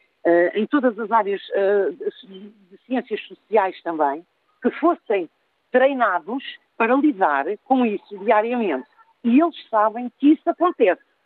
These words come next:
Há colegas na faculdade que não conseguem pagar o quarto, não conseguem comer e que já hoje têm que se ajudar uns aos outros. Ahm, por fim, e, e peço desculpa ao tempo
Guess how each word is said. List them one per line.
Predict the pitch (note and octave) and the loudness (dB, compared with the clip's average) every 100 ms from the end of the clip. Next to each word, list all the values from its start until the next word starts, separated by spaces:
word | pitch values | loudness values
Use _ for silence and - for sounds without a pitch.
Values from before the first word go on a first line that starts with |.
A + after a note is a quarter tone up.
| - | -4
Há | F#3 | -4
colegas | G3 C#4 E4 A3 E3 A3+ - | -2 2 4 2 -2 -8 -8
na | G#3 F3 | -6 -6
faculdade | C#4+ D#4+ D4+ F3+ C#3 D3 C4+ _ _ - | -4 -2 0 0 -2 -6 -16 _ _ -2
que | |
não | A3+ A3+ A#3+ C4 | 2 2 0 -4
conseguem | - C4 - G3+ E3+ D#3+ F3+ - _ _ | -2 -2 0 2 0 0 -8 -12 _ _
pagar | G#3+ F3+ C#3 - - | -4 -2 -4 -4 -6
o | B3 | -2
quarto, | B3 G3+ - A#3+ B3 _ _ | 0 -2 -4 -16 -16 _ _
não | G#3+ A3 A#3 - | -2 0 0 -4
conseguem | A3 G#3 - F3+ E3 - | -8 -4 -2 0 -2 -6
comer | B3+ A#3 F#3+ D#3 - _ - | 0 2 2 2 -2 _ -8
e | G#3 | -6
que | - G3+ | -4 0
já | B3+ | 2
hoje | A3 F#3 D#3 G3+ - | 2 0 -4 -10 -4
têm | F#3 F3 | -2 -2
que | F3 - | -8 -4
se | G3 | -4
ajudar | D#3+ D#3+ D#3 | -2 -2 -2
uns | D#3 | -6
aos | F3+ E3 | -8 -6
outros. | C3 - _ - _ _ _ _ _ - | -8 -10 _ -20 _ _ _ _ _ 2
Ahm, | A3 G#3+ G3+ G#3+ - _ | 4 4 2 -4 -12 _
por | - D4 | -2 0
fim, | - G#3 D#3 C3+ _ | 0 -2 -2 -6 _
e, | G#3 G3+ F#3+ - | -10 -8 -8 -8
e | G#3+ - _ - | -12 -12 _ 0
peço | A3+ - | 0 -2
desculpa | - A3+ G#3+ | -4 -2 0
ao | |
tempo | - A3 G3 | -2 -2 -6